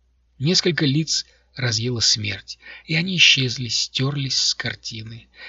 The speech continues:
И еще несколько, и еще, и еще множество. Ди насчитал десятки миллионов. Присутствие спросило:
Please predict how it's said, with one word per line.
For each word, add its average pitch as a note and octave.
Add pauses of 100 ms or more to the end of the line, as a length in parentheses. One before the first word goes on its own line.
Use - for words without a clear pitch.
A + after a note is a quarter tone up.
И D#3+
еще D#3+
несколько, D3
и C3+
еще, D3+
и -
еще C3+
множество. A#2+ (560)
Ди B2+
насчитал C3
десятки A2+
миллионов. G#2+ (880)
Присутствие D#3
спросило: G#2+